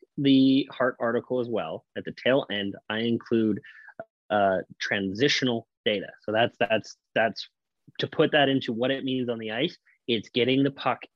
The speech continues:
into the attacking zone and keeping possession of it. And Johnny, and so I just looked at the candidates based on points. Like, I picked the candidates based on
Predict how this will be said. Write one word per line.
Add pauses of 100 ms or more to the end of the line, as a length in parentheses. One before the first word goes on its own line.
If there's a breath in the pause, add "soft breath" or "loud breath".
(100)
into (460)
the
attacking (340)
zone (180 soft breath)
and
keeping
possession
of
it.
And (160)
Johnny,
and
so
I
just
looked
at
the
candidates
based
on (220)
points.
Like,
I (100)
picked
the
candidates
based
on